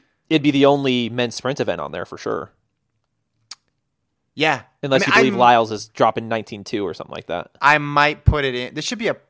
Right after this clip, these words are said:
Speaker 2: episode. We should do this as an episode. We should stop talking about
Speaker 1: Yeah,
Speaker 2: this right now.
Speaker 1: you're right.
Speaker 2: And
Speaker 1: We should. Well, yeah, <laughs> we'll, we'll do this, uh, when we get a little slower week.
Speaker 2: Yeah,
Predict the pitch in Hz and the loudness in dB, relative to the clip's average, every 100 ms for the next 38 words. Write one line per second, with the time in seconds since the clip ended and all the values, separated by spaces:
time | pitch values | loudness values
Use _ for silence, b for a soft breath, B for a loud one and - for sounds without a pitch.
0 | _ 123 - - 101 95 - 127 151 135 | _ -12 -10 -10 -10 -10 -12 -14 -14 -12
1 | 117 117 110 104 95 - 117 123 127 - | -12 -14 -14 -16 -18 -20 -18 -16 -12 -4
2 | 127 113 131 120 120 117 107 110 104 110 | -4 -4 -8 -10 -8 -2 0 -2 -4 -2
3 | 120 104 123 131 127 104 - 139 127 143 | 0 0 -4 -4 -4 -4 -2 2 4 4
4 | 147 165 165 160 165 - 147 139 127 - | 4 6 6 6 4 6 8 10 8 4
5 | B B B 110 143 131 131 135 135 - | B B B -4 -2 2 4 4 2 2
6 | 127 117 120 123 - _ _ _ 139 127 | 2 2 -2 -8 -16 _ _ _ -10 -6
7 | 110 98 | -4 -6